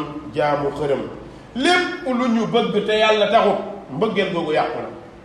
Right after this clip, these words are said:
Moo tax borom bi taala wa tabarak daf ñuy wan ci wàllu mbëggeel. Xool leen ñi gëm yàlla ni ñu bëgge yàlla ba yàlla di leen tàgg ne, "والذين آمنوا أشد حبا لله."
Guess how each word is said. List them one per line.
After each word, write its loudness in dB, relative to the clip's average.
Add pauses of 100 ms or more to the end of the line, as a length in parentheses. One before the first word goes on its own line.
(300)
Moo 4
tax 6
borom 6
bi 4
taala 6
wa 10
tabarak 6 (680)
daf 2
ñuy -2
wan 4
ci -4
wàllu 2 (120)
mbëggeel. 0 (760)
Xool 6
leen 0
ñi 0
gëm 0
yàlla 4
ni -2
ñu -2
bëgge -4
yàlla 2 (180)
ba 0
yàlla 6
di 0
leen -4
tàgg -2
ne, 0
"والذين -4
آمنوا 0
أشد 0 (160)
حبا -2 (760)
لله." -8